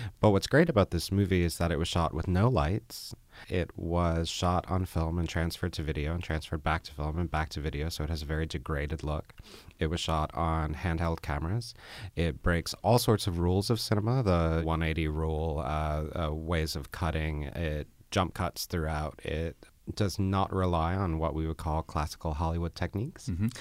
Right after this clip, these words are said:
Speaker 2: And explain the one eighty rule for those who aren't as versed in
Speaker 1: Oh, yeah,
Speaker 2: in
Speaker 1: absolutely.
Speaker 2: film
Speaker 1: Uh,
Speaker 2: speak.
Speaker 1: I mean, the idea of the one eighty rule is that essentially if you are setting up your camera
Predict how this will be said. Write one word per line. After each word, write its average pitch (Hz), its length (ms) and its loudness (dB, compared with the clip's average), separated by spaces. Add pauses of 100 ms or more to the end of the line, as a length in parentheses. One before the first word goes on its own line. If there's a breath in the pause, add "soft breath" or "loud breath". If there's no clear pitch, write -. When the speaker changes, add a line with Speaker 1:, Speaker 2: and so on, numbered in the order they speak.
(140 loud breath)
Speaker 2:
And 123 100 8
explain 156 280 8
the 120 80 12
one 110 160 12
eighty 98 180 10
rule 85 280 6
for 85 400 2
those 82 240 0
who 85 120 0
aren't 76 220 2
as 82 100 2
versed 82 360 2
in 80 320 -2
Speaker 1:
Oh, 147 260 8
yeah, 120 240 10
Speaker 2:
in 90 60 8
Speaker 1:
absolutely. 101 380 4
Speaker 2:
film 95 140 10
Speaker 1:
Uh, 113 280 6
Speaker 2:
speak. - 180 -8
Speaker 1:
I 123 60 6
mean, 123 220 8
the 123 160 8
idea 123 280 8
of 131 60 6
the 120 100 8
one 98 160 8
eighty 92 220 6
rule 85 320 4
is 82 140 0
that 87 160 2
essentially 87 560 2
if 82 260 0
you 85 340 2
are 87 120 0
setting 120 340 2
up 87 100 0
your 80 120 -2
camera 78 460 -2